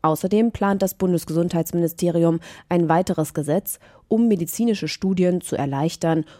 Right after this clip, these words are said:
und zu beschleunigen. Zum anderen sollen mehr Medikamente hierzulande oder in der E U hergestellt werden. Angedacht sind Förderinstrumente und mehr Anreize, um Produktionsstätten in Deutschland aufzubauen.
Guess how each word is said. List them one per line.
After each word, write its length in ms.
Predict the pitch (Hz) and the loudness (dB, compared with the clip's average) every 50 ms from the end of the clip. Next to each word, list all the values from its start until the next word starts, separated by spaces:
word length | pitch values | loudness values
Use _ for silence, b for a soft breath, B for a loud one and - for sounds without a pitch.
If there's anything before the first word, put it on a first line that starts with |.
| B B _ | B B _
und 160 | 202 190 - | -2 -2 0
zu 80 | - 208 | 2 2
beschleunigen. 720 | 208 208 - - 180 160 156 143 135 127 - 110 107 - - _ _ _ _ _ _ _ | 2 0 0 0 0 2 2 0 -2 -4 -6 -10 -12 -12 -14 _ _ _ _ _ _ _
Zum 180 | - - 175 - | -2 -2 0 0
anderen 520 | - 143 160 170 202 208 240 247 240 208 | 0 0 0 0 2 2 2 2 2 4
sollen 320 | 190 190 190 185 175 170 | 4 4 4 4 4 4
mehr 200 | 160 165 180 202 | 4 4 4 4
Medikamente 720 | 190 180 165 170 160 - 170 156 160 160 165 185 175 190 170 | 4 4 2 0 0 -2 -2 0 2 2 0 0 0 0 -2
hierzulande 760 | 156 - 196 208 208 - - 165 160 160 160 170 170 175 170 B B B B B B | 0 2 0 0 2 0 0 2 2 2 2 4 4 2 2 B B B B B B
oder 280 | - 156 165 160 165 - | -2 0 2 2 2 2
in 140 | - 156 147 | 2 0 0
der 280 | 147 147 143 - - | 0 0 -2 -2 -2
E 120 | - 156 - - | -2 -2 0 0
U 240 | 175 180 185 196 190 196 _ | 0 2 2 0 0 -4 _
hergestellt 640 | - - 190 170 - - - - 143 131 127 - - | 0 0 2 2 2 -2 -4 -4 -6 -6 -6 -4 -4
werden. 380 | 131 131 120 101 98 98 - - _ _ _ - | -4 -4 -4 -4 -6 -8 -8 -12 _ _ _ -4
Angedacht 540 | 156 170 190 208 208 208 196 190 - - | -2 0 0 2 2 4 2 2 0 -2
sind 240 | - - 151 117 - | -4 -4 -4 -4 -6
Förderinstrumente 1040 | - - 196 208 214 214 - 196 175 - - 180 180 180 180 180 170 202 190 180 175 B B B B B | -4 0 2 4 4 4 2 -2 -6 -4 -2 0 2 2 2 2 4 4 2 2 2 B B B B B
und 160 | 202 185 190 | -2 0 2
mehr 280 | 185 196 214 220 - - | 2 2 2 2 0 0
Anreize, 640 | 180 185 185 156 160 160 160 156 - - 175 160 | 0 0 2 2 2 0 0 0 0 0 0 0
um 220 | - 170 170 170 160 | 2 0 0 0 -2
Produktionsstätten 960 | - - 185 185 170 - - 220 226 226 214 - - 185 160 - 170 165 - | -2 -2 -2 -2 -2 0 0 2 2 2 0 0 -2 -2 -2 0 0 0 0
in 120 | - 180 | 0 0
Deutschland 540 | 170 156 143 - - 135 139 139 135 - - | 2 0 0 0 -2 -4 -4 -4 -4 -6 -6
aufzubauen. 680 | 135 131 - - - 156 - 143 135 131 123 113 | -6 -6 -6 -6 -8 -6 -4 -4 -4 -4 -6 -8